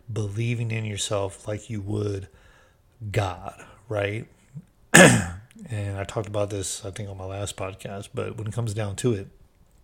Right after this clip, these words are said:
to believe in God, you need zero proof. There is zero tangible proof that can tell someone else that your God is real.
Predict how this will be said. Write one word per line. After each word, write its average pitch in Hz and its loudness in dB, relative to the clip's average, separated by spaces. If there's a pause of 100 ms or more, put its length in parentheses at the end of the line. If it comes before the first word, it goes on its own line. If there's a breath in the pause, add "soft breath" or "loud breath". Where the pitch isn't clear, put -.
(1200 loud breath)
to - -2
believe 117 2
in 113 2
God, 104 0 (180)
you 123 2
need 113 0
zero 107 2 (220)
proof. 95 0 (420 loud breath)
There 120 4
is 107 -2
zero 107 0
tangible 110 -2
proof 98 -2
that 98 -4 (720 loud breath)
can 104 -2 (680)
tell 131 0
someone 104 -2
else 101 -4
that 110 -4
your 101 -4
God 104 2
is 107 -4
real. 101 -4